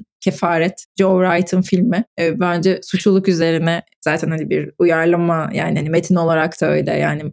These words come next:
yazılmış en iyi metinlerden biri bence. Em, oradaki ki o Saoirse Ronan'ı yıllarca affedemememize <laughs> sebep olan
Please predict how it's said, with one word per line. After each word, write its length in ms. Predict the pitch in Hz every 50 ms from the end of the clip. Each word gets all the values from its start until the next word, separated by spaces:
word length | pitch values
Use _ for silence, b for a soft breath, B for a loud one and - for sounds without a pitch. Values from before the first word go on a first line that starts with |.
| _
yazılmış 440 | 170 175 170 156 165 151 156 - - -
en 120 | 185 185
iyi 140 | 185 180 165
metinlerden 840 | 160 160 165 165 - 165 143 143 147 143 143 143 147 165 165 165 147
biri 220 | - 160 156 160 -
bence. 440 | 151 151 147 143 - - - 277 - _ -
Em, 360 | 143 151 151 151 151 143 147 147 _
oradaki 520 | - 165 165 160 170 180 175 - 185 175 175
ki 180 | - - 170
o 140 | 165 165 - 196
Saoirse 460 | - 180 165 165 175 180 - 190 165
Ronan'ı 540 | 170 175 175 175 175 175 170 175 180 180 -
yıllarca 580 | - 180 180 180 185 185 185 185 180 165 180 175
affedemememize 1040 | - - 185 - - - 190 185 190 185 180 175 175 180 175 180 175 175 185 190 233
<laughs> 0 |
sebep 460 | - - 262 214 240 - - 269 277
olan 340 | 240 240 - - 233 269